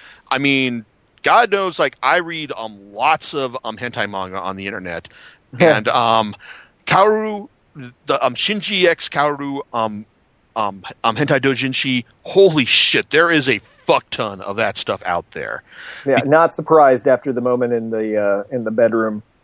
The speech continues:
Speaker 1: Yeah, but it's, and it, but I also kinda appreciate the fact that, uh, even though, like, um,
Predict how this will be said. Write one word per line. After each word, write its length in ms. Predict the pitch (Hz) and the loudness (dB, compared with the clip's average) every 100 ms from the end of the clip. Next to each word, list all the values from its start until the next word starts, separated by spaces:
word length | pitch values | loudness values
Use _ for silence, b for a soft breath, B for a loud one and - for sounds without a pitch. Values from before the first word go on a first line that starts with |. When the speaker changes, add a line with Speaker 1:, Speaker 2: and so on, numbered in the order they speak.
| B B B - | B B B 2
Speaker 1:
Yeah, 240 | 190 113 120 | 2 2 0
but 140 | 160 156 | 0 0
it's, 160 | - - _ | -2 -10 _
and 160 | 214 262 | 0 2
it, 140 | 294 _ - | 0 _ -8
but 120 | 247 | 0
I 120 | 208 | 2
also 200 | 262 285 | 2 0
kinda 240 | 247 254 240 | -2 0 2
appreciate 340 | - 214 220 | 0 -4 -10
the 60 | - | -2
fact 160 | 175 | -2
that, 120 | 175 156 - | -2 -10 -4
uh, 140 | 143 143 | -4 -4
even 160 | 196 240 | -4 2
though, 60 | 226 | 4
like, 240 | 147 - 143 | 4 -2 -4
um, 340 | 127 113 | -4 -6